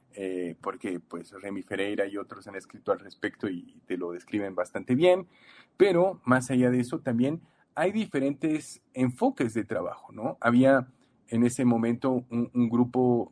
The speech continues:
un poco más radical que consideraba que no se podía y no se debía discutir con el mas, y entre ellos algunos que de sus representantes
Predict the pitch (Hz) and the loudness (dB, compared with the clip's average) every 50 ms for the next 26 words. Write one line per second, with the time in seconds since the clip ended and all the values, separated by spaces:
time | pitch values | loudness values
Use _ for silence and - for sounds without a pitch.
0 | _ _ 107 110 - 117 117 - 120 117 117 117 120 123 123 113 110 104 - - | _ _ -12 -6 -4 -4 -4 -2 0 0 2 0 0 0 -2 -2 -2 -4 -2 0
1 | 131 135 143 156 185 208 - _ _ _ _ _ _ _ _ - - 120 123 127 | 2 4 4 2 0 -4 -8 _ _ _ _ _ _ _ _ -2 2 2 4 4
2 | 131 131 135 135 135 127 123 - 127 110 - - 113 104 104 104 110 120 120 123 | 2 2 0 0 -2 -4 -6 -6 -8 -8 -6 -6 -8 -2 0 2 2 2 2 2
3 | 120 117 - - 120 110 110 117 117 - 131 123 - 107 104 107 117 127 135 139 | 0 -2 -4 -6 -6 -6 -6 -6 -6 -8 -10 -8 -6 -6 -4 -2 0 0 2 2
4 | 139 135 135 127 120 120 117 117 - 120 110 104 101 110 120 135 131 127 123 113 | 2 2 0 0 0 -2 -2 -4 -4 -6 -4 -4 -2 0 0 2 2 0 -2 -4
5 | 92 - - - 101 - - - 104 - - 117 - - 107 104 107 110 120 139 | -6 -10 -14 -16 -18 -16 -18 -20 -12 -8 -6 -6 -6 -6 -8 -8 -6 -4 -2 0
6 | 170 185 202 208 - - - _ _ _ _ _ _ _ _ _ - 123 123 120 | 2 2 2 0 -4 -10 -20 _ _ _ _ _ _ _ _ _ -4 -2 0 0
7 | 120 117 110 - - - 113 113 113 120 123 123 123 117 113 - 107 104 107 110 | 0 -2 -4 -6 -6 -6 -4 -2 0 0 0 0 0 -2 -4 -8 -10 -6 -4 -2
8 | 117 120 120 117 - - 101 87 85 90 87 80 95 95 - - - 104 87 - | 0 0 0 -2 -4 -8 -10 -8 -8 -10 -10 -10 -12 -12 -10 -10 -12 -12 -10 -10
9 | - 92 - - 95 87 - 110 110 110 - 131 131 127 - - | -12 -14 -14 -16 -10 -2 2 2 2 2 0 -4 -6 -6 -8 -12